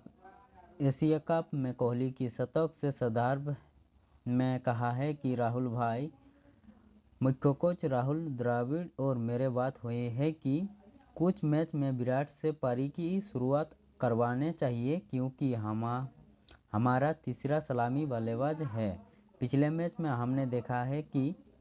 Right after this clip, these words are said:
सलामी बल्लेबाज के रूप में उसने क्या किया है और हमें उसके प्रदर्शन में खूब,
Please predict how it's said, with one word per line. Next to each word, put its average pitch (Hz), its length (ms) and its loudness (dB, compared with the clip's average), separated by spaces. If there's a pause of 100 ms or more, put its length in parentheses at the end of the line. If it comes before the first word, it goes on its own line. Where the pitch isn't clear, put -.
सलामी 123 320 2
बल्लेबाज 127 580 -2
के 127 260 -2
रूप 143 300 0
में 113 220 0
उसने 127 440 -2
क्या 120 320 0
किया 110 380 0
है 107 360 -2 (460)
और 170 280 4 (500)
हमें 135 260 2
उसके 139 400 -2
प्रदर्शन 120 640 0
में 143 440 -2
खूब, 143 500 0